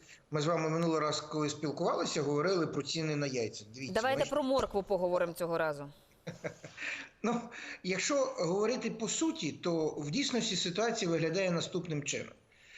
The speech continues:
Speaker 1: Е, минулий рік ми втратили десь трошки навіть більше, ніж тридцять один відсоток валового внутрішнього продукту.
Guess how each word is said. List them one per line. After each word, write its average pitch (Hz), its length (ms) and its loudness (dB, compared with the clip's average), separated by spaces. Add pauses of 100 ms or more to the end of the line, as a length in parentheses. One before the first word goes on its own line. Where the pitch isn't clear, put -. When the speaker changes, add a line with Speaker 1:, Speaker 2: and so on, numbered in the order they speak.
(320)
Speaker 1:
Е, 139 420 2 (420)
минулий 220 380 4
рік 285 160 0
ми 202 80 2
втратили 185 600 2 (600)
десь 185 260 -2
трошки - 380 -2
навіть 160 240 0
більше, 165 340 -2
ніж 147 160 -2
тридцять 165 400 -4
один 151 220 0
відсоток 147 500 -2
валового 147 260 2
внутрішнього 135 520 -4
продукту. 113 480 -10